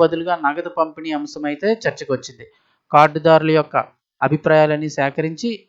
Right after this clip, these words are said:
అదే విధంగా అమలు చేయాలనే అభిప్రాయం కూడా వ్యక్తమైంది. అంటే, బియ్యం బదులుగా డబ్బులు తీసుకునేటట్టు. అయితే, రేషన్ బియ్యంపై ప్రస్తుతం కిలోకు నలభై ఆరు రూపాయల చొప్పున కేంద్ర ప్రభుత్వం, రాష్ట్ర ప్రభుత్వాలు ఖర్చు పెడుతున్నాయి. అంటే, మనకి ఇచ్చే ఆ కిలో రేషన్ బియ్యం పైన నలభై ఆరు రూపాయలు దాకా కూడా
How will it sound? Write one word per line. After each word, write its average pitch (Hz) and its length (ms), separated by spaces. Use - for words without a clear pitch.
అదే 151 180
విధంగా 160 320
అమలు 151 180
చేయాలనే 147 380
అభిప్రాయం 139 400
కూడా 147 160
వ్యక్తమైంది. 127 500
అంటే, 123 140
బియ్యం 147 340
బదులుగా 147 320
డబ్బులు 135 300
తీసుకునేటట్టు. 123 600
అయితే, 165 220
రేషన్ 196 400
బియ్యంపై 208 540
ప్రస్తుతం 196 500
కిలోకు 190 420
నలభై 170 480
ఆరు 170 200
రూపాయల 180 280
చొప్పున 175 280
కేంద్ర 151 400
ప్రభుత్వం, 170 340
రాష్ట్ర 151 280
ప్రభుత్వాలు 156 360
ఖర్చు 143 280
పెడుతున్నాయి. 131 340
అంటే, 135 140
మనకి 147 300
ఇచ్చే 247 360
ఆ 156 60
కిలో 170 300
రేషన్ 170 340
బియ్యం 170 300
పైన 170 280
నలభై 160 380
ఆరు 156 180
రూపాయలు 160 600
దాకా 156 220
కూడా 156 280